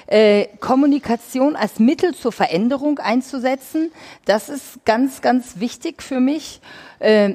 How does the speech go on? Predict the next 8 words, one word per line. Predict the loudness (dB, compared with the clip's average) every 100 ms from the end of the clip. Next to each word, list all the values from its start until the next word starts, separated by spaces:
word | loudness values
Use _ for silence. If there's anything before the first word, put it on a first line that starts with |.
| -4
Sie | -2 -2
haben | 0 0 0 2
bei | 2
den | 0
Headlines | -2 -6 -4 -2 -2 -2 -4 -8 -16
eine | -8 -4 -2 2 0 -2 -6
Überschrift, | -4 -2 -2 -4 -10 -6 -6 -6 -12 -18 -12
äh, | -2 2 4 2 0 -2